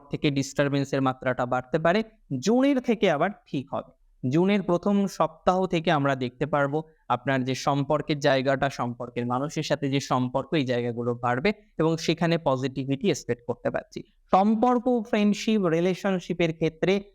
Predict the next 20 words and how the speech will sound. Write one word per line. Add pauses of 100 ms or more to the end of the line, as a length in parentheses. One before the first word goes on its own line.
(160)
জুন
মাসের
প্রথম (120)
পনেরো
দিন (140)
শুভ (160)
হবে
বৃষ
রাশির
জন্য। (420)
দ্বিতীয় (100)
একটা
বার্তা
আপনাদের
সাথে
আমি (160)
শেয়ার
করি, (440)
সেটা
হলো